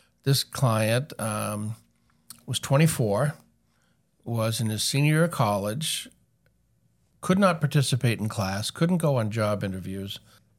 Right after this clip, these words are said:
couldn't talk to girls <laughs> on campus. He just had no confidence.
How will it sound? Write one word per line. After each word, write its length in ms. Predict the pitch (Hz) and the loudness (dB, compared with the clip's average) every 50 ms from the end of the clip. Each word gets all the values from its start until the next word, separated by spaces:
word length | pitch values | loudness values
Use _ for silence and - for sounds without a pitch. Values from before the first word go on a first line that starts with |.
| _ _ _ _ _ | _ _ _ _ _
couldn't 280 | - 190 202 196 196 165 | 0 2 2 4 2 4
talk 260 | - 160 156 160 156 | 6 6 4 4 2
to 60 | 139 | 0
girls 340 | 131 143 123 110 127 120 - | 0 2 4 4 4 4 2
<laughs> 20 | |
on 120 | 131 127 123 | 2 0 -2
campus. 460 | - - 120 101 101 104 - 127 - | -2 -2 -2 -2 -2 -2 -4 -2 0
He 60 | 156 160 | 0 0
just 180 | 180 180 - | 0 0 0
had 100 | 180 185 | 0 2
no 240 | 160 131 120 117 135 | 4 4 4 4 2
confidence. 880 | 127 - 185 185 202 240 - - 254 254 175 101 - - - - - | 0 0 -2 -2 -2 -2 -4 -4 -2 -2 -2 -4 -4 -6 -6 -6 -8